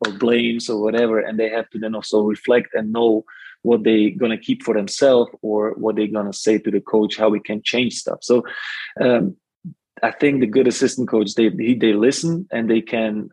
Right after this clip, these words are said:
uh, digest, uh, what information needs to go where. So, uh, um,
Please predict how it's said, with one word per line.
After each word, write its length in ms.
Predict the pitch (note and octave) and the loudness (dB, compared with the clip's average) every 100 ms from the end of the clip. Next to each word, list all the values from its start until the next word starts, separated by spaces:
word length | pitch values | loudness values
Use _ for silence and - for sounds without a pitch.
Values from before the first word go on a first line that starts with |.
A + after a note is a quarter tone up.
| A2 | -4
uh, 140 | G#2 | -2
digest, 680 | G2 G#2 G2 A2+ G#2+ - - - | -2 -2 0 0 -2 -4 -14 -12
uh, 260 | G#2 G2 - _ _ _ | -10 -10 -12 _ _ _
what 260 | A#2+ A#2+ - | 0 0 2
information 640 | A#2 - G#2 A2 G#2+ G#2+ G#2+ | -2 -2 2 2 2 0 -2
needs 200 | G#2 - | -2 -4
to 100 | G#2 | 0
go 160 | G#2 | 2
where. 380 | G2+ G#2+ G#2 - | 4 4 2 0
So, 440 | - - G2 - - G#2+ | -8 -4 -4 -4 -2 0
uh, 420 | G2+ G#2+ G2+ - | 0 0 -4 -6
um, 100 | D2 | -10